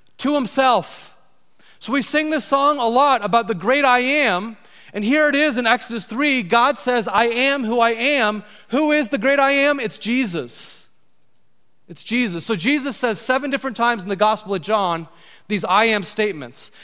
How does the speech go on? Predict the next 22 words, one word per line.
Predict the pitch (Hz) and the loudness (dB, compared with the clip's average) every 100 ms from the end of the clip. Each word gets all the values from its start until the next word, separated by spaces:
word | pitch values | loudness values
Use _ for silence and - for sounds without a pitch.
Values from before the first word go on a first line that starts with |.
| - - | -16 0
"I | 190 | 2
am | 202 196 | 2 0
the | 190 | -2
good | 170 175 | -4 -4
shepherd. | - 143 - - - - - - - - - - _ _ - | -6 -8 -10 -20 -20 -20 -20 -20 -20 -20 -20 -20 _ _ -2
I | 196 | 0
am | 208 208 202 | 2 2 0
the | 180 | 0
resurrection | 170 196 180 185 185 - 185 | 0 0 0 -2 -2 -4 -8
and | 165 170 175 | -6 -6 -4
the | 156 | -4
life. | 156 156 131 - - - - - - - | -2 -4 -6 -14 -20 -20 -20 -20 -20 -2
I | 196 220 | 2 2
am | 214 202 202 | 2 0 0
the | 175 | -4
true | - 220 214 | -4 -2 -2
vine. | 156 180 185 190 160 113 104 - - - - | 0 -2 0 -2 -4 -10 -20 -20 -20 -14 0
I | 220 | 2
am, | 233 226 214 185 180 - - - - - - - | 2 2 0 -4 -10 -20 -20 -20 -20 -20 -20 -20
uh, | 127 123 | -20 -10
the | 156 | -8
gate. | 147 202 214 156 - - | -2 2 2 0 -6 -12